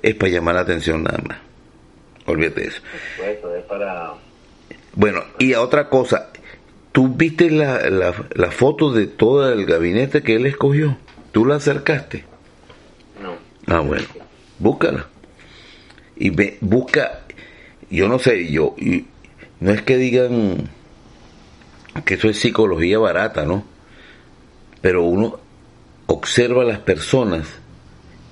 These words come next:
Speaker 1: y también la imagen que transmite la persona también te dice, no es la cuestión de la humildad, sino que también te indica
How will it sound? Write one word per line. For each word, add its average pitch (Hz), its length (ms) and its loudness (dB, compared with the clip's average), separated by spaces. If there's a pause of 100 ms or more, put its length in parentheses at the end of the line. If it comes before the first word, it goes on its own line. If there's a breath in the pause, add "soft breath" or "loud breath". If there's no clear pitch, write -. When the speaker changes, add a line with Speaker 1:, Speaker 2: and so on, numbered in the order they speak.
(120)
Speaker 1:
y 87 200 -2
también 92 440 0
la 107 100 0
imagen 104 460 0
que 92 120 -2
transmite 87 460 0
la 110 160 0
persona 98 400 0
también 78 300 0
te - 120 0
dice, 104 240 -4 (280 loud breath)
no 92 180 2
es 98 80 0
la 127 100 2
cuestión 107 320 0
de 120 100 4
la 113 100 2
humildad, 87 640 0 (1080 loud breath)
sino 85 300 -2
que 85 160 0
también 87 480 -2
te 95 100 0
indica 82 680 0